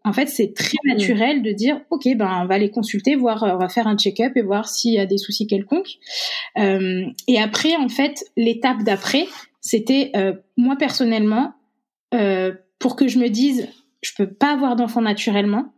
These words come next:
Speaker 1: c'était, euh, si le médecin me donnait un dia-, un diagnostic de stérilité. Donc,
Speaker 2: Ok.
Speaker 1: ok, madame, vous avez pas d'utérus, vous avez pas de je sais pas quoi, ou, ou, ou chez monsieur. Enfin, voilà. Pour moi, là, c'est là où ça s'arrêtait et vraiment, il fallait se dire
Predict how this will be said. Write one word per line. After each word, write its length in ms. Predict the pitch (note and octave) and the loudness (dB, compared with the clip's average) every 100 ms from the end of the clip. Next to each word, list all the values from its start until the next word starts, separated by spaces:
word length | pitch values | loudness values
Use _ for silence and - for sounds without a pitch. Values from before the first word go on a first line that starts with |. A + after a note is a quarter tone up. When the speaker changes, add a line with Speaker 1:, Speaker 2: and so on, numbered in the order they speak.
| - - - | -20 -20 -16
Speaker 1:
c'était, 580 | - A#3 A3+ C4+ D4 C#4+ A#3 | -2 0 2 2 2 0 0
euh, 220 | G#3 G3 | 0 0
si 180 | G3 A3 | 0 0
le 80 | |
médecin 260 | G#3 G3+ B3+ | 0 2 2
me 80 | A#3+ | 2
donnait 180 | G#3+ G#3+ | 2 0
un 100 | G3 | 2
dia-, 300 | A3 B3 - | 2 0 0
un 100 | A3+ | 0
diagnostic 680 | G#3 C#4 C4+ B3 A#3+ C#4 A3+ | 2 2 2 0 0 0 0
de 100 | G#3+ | 0
stérilité. 680 | - A#3+ A#3 G#3+ G#3+ - _ _ - | 0 2 2 0 -2 -6 _ _ -2
Donc, 300 | G3+ G3 - - _ - - | -2 -2 -6 -18 _ -16 -2
Speaker 2:
Ok. 80 | B3+ | -2
Speaker 1:
ok, 160 | G#3+ G3+ - | 2 0 0
madame, 460 | G#3 G3+ A3 A#3+ - _ - | 0 2 2 0 -4 _ -2
vous 80 | G#3 | 0
avez 100 | G3+ | 2
pas 120 | G#3+ | 0
d'utérus, 680 | G3+ G#3+ G3+ A#3+ C#4 - - - _ - | 2 2 2 2 0 -6 -16 -20 _ -2
vous 100 | G#3 | 2
avez 120 | G3+ | 2
pas 120 | G#3 A3+ | 2 0
de 60 | |
je 40 | A#3 | 0
sais 80 | |
pas 140 | A3+ G3+ | 0 -2
quoi, 420 | G#3 G#3 B3 B3+ A#3+ | 0 2 2 0 -2
ou, 220 | A3 G#3+ | -2 -2
ou, 140 | G#3+ B3 | -4 -4
ou 80 | - | -2
chez 160 | A3+ | 0
monsieur. 300 | F#3 F3+ C4 | 0 0 0
Enfin, 180 | C4+ G3 | 2 2
voilà. 200 | G#3 A3+ - | 2 0 -6
Pour 160 | - B3 | -2 2
moi, 180 | B3+ D4+ | 4 2
là, 140 | C#4 - | 0 0
c'est 140 | B3+ | 0
là 140 | A#3+ D4 | 2 2
où 60 | |
ça 160 | C4+ A3+ | 0 0
s'arrêtait 520 | A3+ G#3+ A3 C#4 C#4 | 0 0 0 0 0
et 80 | A3+ | 0
vraiment, 420 | G#3 A#3 A#3 A#3+ | -2 0 0 2
il 100 | C4+ | 0
fallait 220 | C4 G#3 G#3 | 0 0 0
se 40 | |
dire 200 | G3+ C#4+ | 0 -2